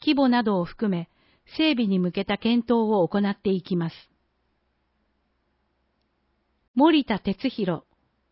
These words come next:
立志会。市長公約の無料化事業について。問い。市長の公約として、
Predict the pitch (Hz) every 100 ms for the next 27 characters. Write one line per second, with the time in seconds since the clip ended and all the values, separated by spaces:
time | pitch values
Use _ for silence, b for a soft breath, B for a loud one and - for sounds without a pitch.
0 | _ 185 208 - 247 - 165 151 _ _
1 | _ _ _ _ _ _ _ _ _ _
2 | _ _ _ - - 339 302 - 240 247
3 | 240 220 214 208 247 _ _ 196 220 294
4 | 320 311 294 294 254 220 175 170 - 214
5 | 170 - 127 _ _ _ _ _ _ _
6 | _ _ _ _ _ - 220 240 _ _
7 | _ _ _ _ _ _ _ _ - -
8 | 349 311 214 233 240 240 233 208 214 -
9 | - 185